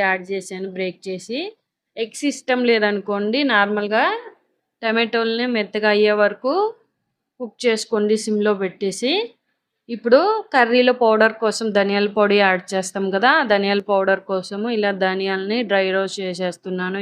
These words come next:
ఇందులోనే కొబ్బరి, వెల్లుల్లి యాడ్ చేసి మిక్సీ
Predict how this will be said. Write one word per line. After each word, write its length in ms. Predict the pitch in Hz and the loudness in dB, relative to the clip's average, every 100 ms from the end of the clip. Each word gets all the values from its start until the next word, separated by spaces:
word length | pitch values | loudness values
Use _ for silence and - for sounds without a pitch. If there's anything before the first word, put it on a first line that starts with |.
| 196 | -6
ఇందులోనే 440 | 190 190 190 226 233 | -4 -4 -2 -6 -4
కొబ్బరి, 460 | 185 175 185 202 302 427 _ _ _ _ _ _ _ _ _ 214 | -6 -2 -2 -2 -4 -6 _ _ _ _ _ _ _ _ _ -4
వెల్లుల్లి 460 | 208 214 214 220 | 0 0 0 0
యాడ్ 260 | 208 196 185 - | 0 0 -2 -6
చేసి 240 | 196 196 262 | -6 -4 -6
మిక్సీ 260 | 226 - | -6 -6